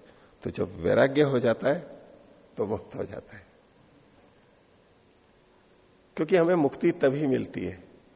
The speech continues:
जब हम वास्तव में संसार को ना चाहते हो। जबरदस्ती नहीं करता है परमात्मा, कभी जबरदस्ती नहीं करता है।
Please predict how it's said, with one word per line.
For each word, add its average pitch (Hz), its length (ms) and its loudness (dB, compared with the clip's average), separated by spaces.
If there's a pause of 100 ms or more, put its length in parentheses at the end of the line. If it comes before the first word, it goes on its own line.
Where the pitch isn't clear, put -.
(160)
जब 104 160 -4
हम 127 140 -2
वास्तव 117 460 -2
में 131 180 0
संसार 107 640 -4
को - 520 -2 (720)
ना 123 200 2
चाहते 95 380 -10
हो। 87 80 -14 (880)
जबरदस्ती 180 540 4
नहीं 165 120 2
करता 117 240 -2
है 98 60 -2
परमात्मा, 90 480 -10 (2000)
कभी 147 260 4
जबरदस्ती 151 500 4
नहीं 143 160 2
करता 101 280 -6
है। - 340 -10